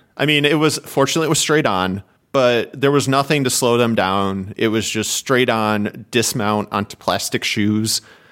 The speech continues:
run up these stairs, and then, yeah, thank God no one got hurt. I don't know. That's just, it's kinda scary. I mean, fortunately, it was straight in, and they are professionals, but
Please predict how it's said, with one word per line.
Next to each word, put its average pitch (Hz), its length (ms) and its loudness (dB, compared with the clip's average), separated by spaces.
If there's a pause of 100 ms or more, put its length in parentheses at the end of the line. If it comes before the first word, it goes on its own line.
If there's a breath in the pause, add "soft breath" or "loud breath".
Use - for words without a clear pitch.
(160 loud breath)
run 113 180 0
up 117 140 -2
these 117 160 0
stairs, 95 760 0 (120)
and 98 260 -4
then, 98 580 -2 (600 soft breath)
yeah, 101 560 0
thank - 240 -4
God 123 160 2
no 101 80 0
one 95 100 -2
got 80 140 -2
hurt. 80 340 -6 (260)
I 127 60 0
don't 123 140 0
know. 98 160 2
That's 120 240 0
just, - 240 0
it's 139 200 0
kinda 165 280 -2
scary. 170 520 0
I - 60 -6
mean, 123 180 2
fortunately, 143 460 -2
it 135 100 -4
was 143 120 -4
straight 143 280 0
in, 143 200 2
and 110 120 0
they 92 80 0
are 92 140 2
professionals, 139 720 0
but 98 400 0